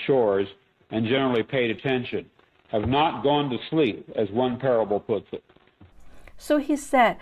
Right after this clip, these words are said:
Speaker 2: that people who are not asleep, who are waking, who are doing the chores, who are doing the work, they can reach the kingdom. And what work is it? Well, in my opinion,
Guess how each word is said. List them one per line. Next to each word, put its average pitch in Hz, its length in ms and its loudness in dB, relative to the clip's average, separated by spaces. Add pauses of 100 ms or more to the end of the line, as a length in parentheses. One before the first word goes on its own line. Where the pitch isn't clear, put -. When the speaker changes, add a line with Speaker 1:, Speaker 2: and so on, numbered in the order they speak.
(240)
Speaker 2:
that 247 280 6
people 339 380 2
who 277 140 0
are 254 160 2
not 240 420 2
asleep, 233 540 -2
who 247 120 0
are 220 140 0
waking, 220 440 0
who - 180 -4
are 240 140 4
doing 247 380 2
the 226 100 0
chores, 226 440 0 (300)
who 269 120 4
are 247 140 10
doing 254 340 2
the 226 100 2
work, 233 380 0
they 226 120 0
can 233 520 2
reach 214 420 -2 (180)
the 220 100 0
kingdom. 220 800 0
And 240 160 4
what 240 240 4
work 247 260 4
is 262 200 4
it? 226 160 0
Well, 233 160 6
in 226 140 2
my 214 160 2
opinion, 233 640 0